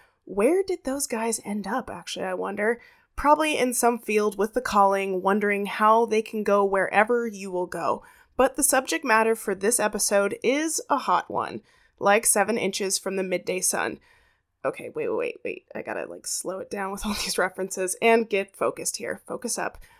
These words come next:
We are back in the year two thousand fourteen, a year where Taylor Swift encouraged all of us to shake it off, and Meghan Trainor taught us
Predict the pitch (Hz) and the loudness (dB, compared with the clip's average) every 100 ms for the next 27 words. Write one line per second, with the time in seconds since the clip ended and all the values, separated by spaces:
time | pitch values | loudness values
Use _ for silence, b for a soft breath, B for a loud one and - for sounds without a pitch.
0 | b - 247 277 - 214 269 294 320 330 | b -2 2 2 2 2 2 0 -2 -2
1 | 220 202 208 226 208 190 226 226 269 262 | 0 -2 -2 -6 -4 -2 -2 0 0 0
2 | 151 135 294 b b b b _ _ _ | -2 -2 -2 b b b b _ _ _
3 | _ _ 247 262 330 330 302 285 214 - | _ _ -2 2 2 4 2 0 -2 -2
4 | 359 370 349 - 294 277 208 202 254 247 | 0 2 0 4 4 2 -4 -4 0 0
5 | 220 - 277 320 302 285 277 - 220 202 | -2 -6 -2 0 2 0 -2 0 -2 -2
6 | - - 175 220 185 190 320 - 202 247 | -4 -2 -2 2 2 2 0 -2 0 0
7 | 311 226 208 208 208 - 208 196 220 277 | 0 -2 0 0 -2 0 0 2 0 0
8 | - 208 214 214 | -2 0 2 0